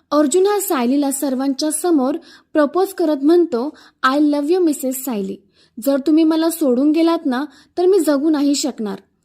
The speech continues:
आता हे ऐकल्यावरती सायलीला खूप आनंद झालेला असतो, कारण अर्जुनच्या तोंडातून हे शब्द ऐकण्यासाठी ती खूप वाट बघत असते.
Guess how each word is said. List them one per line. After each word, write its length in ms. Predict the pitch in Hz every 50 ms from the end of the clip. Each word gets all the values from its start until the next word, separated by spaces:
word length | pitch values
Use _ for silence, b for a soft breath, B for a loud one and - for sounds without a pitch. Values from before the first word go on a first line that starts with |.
| b b b b b -
आता 220 | 302 311 311 392
हे 240 | 381 339 311 330 311
ऐकल्यावरती 680 | 330 349 359 339 349 349 359 359 359 359 359 370 381 370
सायलीला 460 | 381 381 320 269 269 285 294 330 339 330
खूप 280 | - - 359 392 381 - -
आनंद 400 | 277 254 247 262 269 285 277 330
झालेला 400 | 320 320 320 277 233 226 220 208
असतो, 260 | 196 196 - _ - - _ b b b b b b b b -
कारण 220 | 196 247 247 269 269 269 -
अर्जुनच्या 440 | 254 254 233 220 302 302 302 339
तोंडातून 500 | 339 339 311 277 254 262 262 254 311 311 294
हे 220 | 262 254 294 320 330
शब्द 280 | - 381 330 302 277
ऐकण्यासाठी 680 | 311 285 269 - 254 240 233 233 262 233 196 - 190 - b b b b b b b _
ती 80 | 339 349 349 -
खूप 280 | - 330 370 359 370
वाट 220 | 349 269 247 226 233
बघत 340 | 240 233 220 226 220 220 214
असते. 320 | 208 - - - 202 214